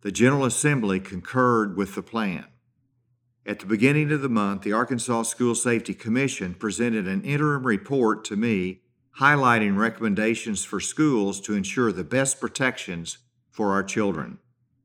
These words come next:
With this grant program, we can provide funding for school districts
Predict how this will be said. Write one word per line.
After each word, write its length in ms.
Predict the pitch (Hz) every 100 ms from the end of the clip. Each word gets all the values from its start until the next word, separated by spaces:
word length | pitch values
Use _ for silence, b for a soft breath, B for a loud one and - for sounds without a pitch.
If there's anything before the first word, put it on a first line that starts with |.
| _ _ _ _ _
With 160 | 110 104
this 180 | 147 151
grant 360 | 151 139 127
program, 540 | - 104 90 95 98 98
we 120 | 120
can 160 | 139 110
provide 420 | 98 104 104 101
funding 380 | 123 127 131 120
for 160 | 92
school 320 | - - 147
districts 640 | 123 101 95 - 101 101